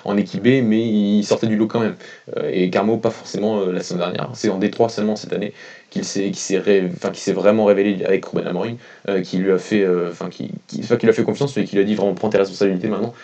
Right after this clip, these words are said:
Capitaine, d'ailleurs, en quatre-vingt-dix-neuf, alors que c'était pas, c'était pas le, le plus, le plus vieux, loin de là, dans cette équipe, il y avait, il y avait des joueurs plus vieux. Euh, et dans cette, donc dans cette défense à trois, dans ce poste de défenseur central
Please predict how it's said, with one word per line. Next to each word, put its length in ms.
Capitaine, 500
d'ailleurs, 280
en 60
quatre-vingt-dix-neuf, 480
alors 120
que 40
c'était 240
pas, 140
c'était 180
pas 80
le, 220
le 140
plus, 280
le 100
plus 140
vieux, 140
loin 160
de 60
là, 80
dans 100
cette 160
équipe, 240
il 60
y 80
avait, 120
il 320
y 40
avait 100
des 100
joueurs 140
plus 140
vieux. 120
Euh, 520
et 220
dans 140
cette, 320
donc 320
dans 100
cette 160
défense 300
à 60
trois, 200
dans 60
ce 100
poste 220
de 40
défenseur 380
central 400